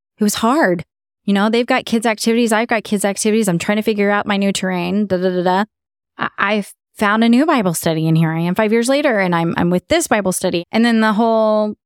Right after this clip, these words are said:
culture change, right? And then you realize, okay, well, our values don't align. And so not that you're ostracizing anyone, but it's just like, well, the priorities have changed.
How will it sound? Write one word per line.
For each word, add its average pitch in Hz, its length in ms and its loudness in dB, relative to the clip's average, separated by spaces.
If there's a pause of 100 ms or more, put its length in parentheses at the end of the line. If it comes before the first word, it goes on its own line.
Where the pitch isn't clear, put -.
culture 233 540 0
change, 175 480 -4
right? 208 340 0
And 214 160 2
then 214 140 2
you 214 100 4
realize, 214 380 2
okay, 208 260 0
well, 196 400 0 (520)
our 214 120 0
values 240 280 0
don't 240 120 0
align. 233 240 2
And 202 140 -2
so 175 200 -2 (200)
not 202 400 2
that 226 120 0
you're 208 260 0 (220)
ostracizing 170 600 0
anyone, 208 420 0 (380)
but 226 100 0
it's 220 140 2
just 220 220 0
like, 208 180 0
well, 208 260 0 (300)
the 208 100 -2
priorities 247 640 0
have 170 100 -4
changed. - 480 -2